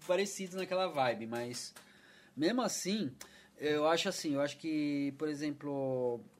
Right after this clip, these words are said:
eles tão, eles fi-, vão pra aquele nicho porque aquele nicho é mais fácil de você criar ou fazer alguma coisa criativa.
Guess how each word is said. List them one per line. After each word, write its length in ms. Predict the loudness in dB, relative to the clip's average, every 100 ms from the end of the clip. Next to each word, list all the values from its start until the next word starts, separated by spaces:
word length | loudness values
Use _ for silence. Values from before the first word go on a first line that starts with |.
| -20 -20 -14 -2
eles 280 | 0 0
tão, 1040 | -2 -2 0 2 2 2 0 0 -2 -4 -6
eles 180 | -6 -4
fi-, 100 | -4
vão 180 | -2 -2
pra 120 | -2
aquele 200 | -2 -2
nicho 300 | 0 -2 -4
porque 220 | -8 -8
aquele 200 | -6 -4 -4
nicho 260 | -4 -4
é 40 | -4
mais 240 | -4 -6
fácil 640 | -8 -2 0 0 -4 -8
de 80 | -6
você 400 | -8 -8 -6 -6
criar 400 | -4 -2 2 0
ou 80 | -2
fazer 180 | -6 -8
alguma 180 | -6 -6
coisa 160 | -8
criativa. 580 | -4 -4 -4 -8 -8